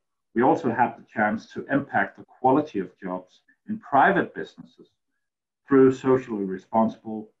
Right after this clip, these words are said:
public procurement. We should make use of this possibility to promote the I L O decent work agenda that includes job creation, rights at work, social protection, and social dia-, dialogue with gender equality as a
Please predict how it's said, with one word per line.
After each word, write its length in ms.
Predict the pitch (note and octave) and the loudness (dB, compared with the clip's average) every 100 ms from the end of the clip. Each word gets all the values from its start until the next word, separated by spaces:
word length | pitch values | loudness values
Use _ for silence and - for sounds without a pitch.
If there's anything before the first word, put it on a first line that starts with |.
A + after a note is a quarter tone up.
| _ | _
public 340 | - - F#2+ - | -10 -10 -12 -16
procurement. 480 | G2 - C3 G2 - _ _ _ _ _ _ _ _ _ _ _ - | -10 -2 0 0 -6 _ _ _ _ _ _ _ _ _ _ _ 0
We 140 | C#3 | 2
should 320 | - E3 - | 2 0 2
make 260 | C3+ D3 B2 | 2 2 2
use 280 | A#2 A2 G2+ | 0 0 -6
of 120 | - | -14
this 140 | G#2+ | -16
possibility 720 | - G#2+ - G#2+ G#2+ - G2+ | -12 -12 -12 -8 -8 -8 -12
to 80 | G2 _ - | -12 _ -8
promote 560 | A2 A#2+ C3+ C3 - | 0 2 4 2 -4
the 120 | G2+ | -2
I 220 | A2 B2+ C3+ | 2 4 6
L 100 | B2+ | 4
O 140 | B2 | 2
decent 420 | A#2+ C3+ C3+ B2+ | -2 -6 -6 -8
work 220 | A#2 G#2+ | -6 -6
agenda 640 | G2+ - A#2 B2+ B2+ B2+ A#2+ | -8 -4 -2 -2 -2 -4 -6
that 100 | G2 | -12
includes 540 | G2 F#2+ - A#2 A2+ - _ _ _ - | -12 -12 -6 -4 -4 -6 _ _ _ -2
job 220 | C#3 C3+ | -2 0
creation, 640 | - A#2+ A#2+ A#2+ B2+ A#2 - | -2 0 0 -2 -6 -10 -2
rights 340 | B2 C3 - | 0 0 -2
at 140 | - A#2 | -12 -4
work, 320 | A#2 A2+ - _ _ _ _ | -4 -4 -8 _ _ _ _
social 420 | - D#3+ - - | -2 0 0 -6
protection, 600 | - G2+ C#3 C3 - A2+ | -8 -10 -4 -4 -4 -4
and 140 | A2 | -4
social 460 | - - - G2+ F#2 | -2 -4 -4 -8 -6
dia-, 280 | A2 A#2+ - C3+ | 0 0 0 0
dialogue 480 | C3 C#3 C3 C3 - _ _ - | 0 2 2 0 -4 _ _ -10
with 200 | B2+ - | -10 -4
gender 320 | D3 C#3 C3+ | 0 2 2
equality 680 | B2 A#2+ B2+ A#2+ A#2+ B2 A2+ - | 0 0 -2 -2 -4 -6 -6 -6
as 160 | A2+ | -10
a 80 | - | -12